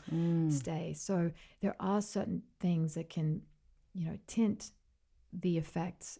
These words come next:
Speaker 2: of your, of your health. But I think to basically,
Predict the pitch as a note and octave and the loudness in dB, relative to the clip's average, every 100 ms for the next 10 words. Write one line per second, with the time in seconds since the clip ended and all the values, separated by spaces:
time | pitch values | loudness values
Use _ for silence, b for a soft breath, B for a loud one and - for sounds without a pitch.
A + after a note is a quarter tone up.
0 | - E3 D#3+ E3 D#3+ E3+ - - E3 E3+ | -6 -4 -4 -2 -2 -4 -8 -12 -10 -8
1 | - - F3 - - b b b b b | -8 -4 -4 -4 -8 b b b b b
2 | b b b b - G3+ F#3+ G3 - _ | b b b b -2 2 4 2 -4 _
3 | - F3+ E3+ - A3 G#3+ G#3+ - F3 - | -8 -6 -6 -4 0 0 -2 -12 -14 -14
4 | _ _ _ - F#3 D#3 G3 - F3 E3+ | _ _ _ -8 -6 -6 -8 -2 0 0
5 | E3+ F3 | -2 -4